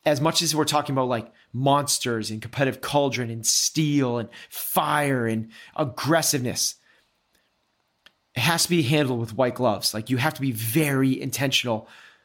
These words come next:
behind the curtain, right? You have to make sure that you're setting it up. I, I, I, and I'm saying you have to be sure. I don't know. Like, I'm doing this for the first time. So I'm, this is what I'm saying. When I say, like, you have to be sure, this is what I'm telling myself.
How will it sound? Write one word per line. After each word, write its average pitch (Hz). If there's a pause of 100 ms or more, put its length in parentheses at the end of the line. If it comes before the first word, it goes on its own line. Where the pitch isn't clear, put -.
(320)
behind 160
the 135
curtain, 104 (180)
right? 143 (180)
You 156
have 160
to 147
make 151
sure 156
that 151
you're 139
setting 151
it 139
up. - (340)
I, 143
I, 208
I, 196 (300)
and 196
I'm 202
saying 147
you 135
have 135
to -
be 120
sure. -
I 151
don't 127
know. 123
Like, 165
I'm 208
doing 226
this 196
for 190
the 180
first -
time. 92
So - (300)
I'm, 196 (240)
this 214
is 226
what 226
I'm 175
saying. 175
When 170
I -
say, 196
like, 147
you 170
have 147
to 139
be 135
sure, 135
this 139
is -
what 175
I'm 143
telling 147
myself. 123